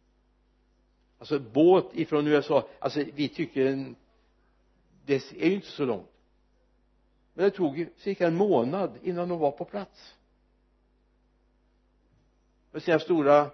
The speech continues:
koffertar. Gud hade kallat dem.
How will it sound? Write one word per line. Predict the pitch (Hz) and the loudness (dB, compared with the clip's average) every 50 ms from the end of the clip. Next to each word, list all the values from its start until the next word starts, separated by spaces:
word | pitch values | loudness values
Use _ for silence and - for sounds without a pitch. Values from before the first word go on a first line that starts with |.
| - _ _ _ | -12 _ _ _
koffertar. | - 160 143 - - - 120 - - 113 98 87 - _ _ _ _ _ _ _ _ _ _ _ _ _ _ _ _ _ _ _ _ _ _ _ _ _ _ _ _ | -4 -2 -2 -2 -4 -10 -10 -8 -6 -8 -8 -8 -12 _ _ _ _ _ _ _ _ _ _ _ _ _ _ _ _ _ _ _ _ _ _ _ _ _ _ _ _
Gud | - 139 139 123 | -8 -8 -6 -6
hade | 123 120 120 117 | -6 -6 -8 -10
kallat | - - - - 110 95 95 98 101 _ | -12 -14 -14 -14 -14 -16 -20 -20 -20 _
dem. | - 139 131 | -20 -20 -20